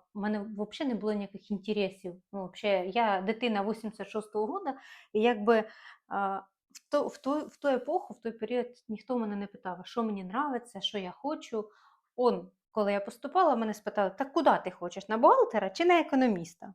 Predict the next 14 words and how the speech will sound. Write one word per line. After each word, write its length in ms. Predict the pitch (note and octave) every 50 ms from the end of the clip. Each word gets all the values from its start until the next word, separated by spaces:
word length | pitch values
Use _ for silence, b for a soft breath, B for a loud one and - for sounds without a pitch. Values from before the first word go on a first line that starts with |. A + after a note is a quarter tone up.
| _ _ -
Ну, 120 | G#3 F3+ -
щоб 180 | - - F#3
ви 80 | F3 F#3
понімали. 580 | F3+ - G3 F#3+ G3 G3+ G3 F#3+ F3+ F3 F3+ F#3+ _ B B B B B B B B B
І 120 | G#3 G3+
я 100 | G#3+ D4
не 140 | E4+ F4 D#4
засуджую 540 | D#4 D4+ D#4 - E4 B3+ F#3 F3 F3+ F3+ E3+
батьків. 520 | E3 E3+ F3 E3+ - _ _ - E3+ E3+ E3+ _
Я 540 | - G3+ G3 G#3 A3+ A#3 A#3 A3+ G#3+ - - - _ _ - G3+ F#3+ F#3+
понімаю, 440 | - G#3+ G#3 G#3+ A#3 C#4 E4 E4+ C4+
що 600 | A#3+ - - - G3+ G3 F#3+ F#3+ F#3+ F3+ F3+ C4+ - -
мій 160 | G#3+ G#3+ F#3+
папа 540 | F#3+ - - D4+ - A#3+ A3 G#3+ G#3 -